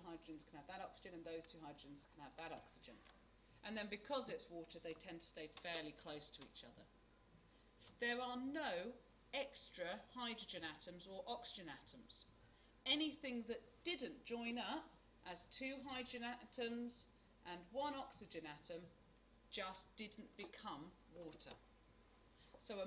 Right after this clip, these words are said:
molecule of water is made up of three atoms.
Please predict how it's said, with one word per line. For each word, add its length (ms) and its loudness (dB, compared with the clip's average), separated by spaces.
molecule 560 4
of 80 2
water 480 2
is 160 -2
made 300 6
up 320 2
of 100 -2
three 400 2
atoms. 640 -4